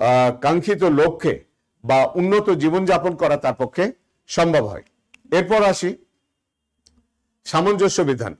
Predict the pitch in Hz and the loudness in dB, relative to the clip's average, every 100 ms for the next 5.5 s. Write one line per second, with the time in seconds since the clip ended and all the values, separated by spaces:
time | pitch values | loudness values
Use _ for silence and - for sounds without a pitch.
0 | 117 139 196 - - _ 147 160 202 - | -6 -2 -2 -2 -6 _ -4 0 0 0
1 | - 95 _ _ _ _ _ - 143 185 | -6 -8 _ _ _ _ _ -4 -2 0
2 | 196 202 214 202 196 196 202 185 180 196 | 0 0 0 -2 -2 -2 -2 0 0 0
3 | 196 220 - _ _ _ _ 123 160 147 | 0 -4 -4 _ _ _ _ 0 2 2
4 | 175 196 185 190 - 170 185 190 196 170 | 2 2 2 -2 -2 0 0 0 0 2
5 | 180 175 - _ 147 | 0 0 -12 _ -2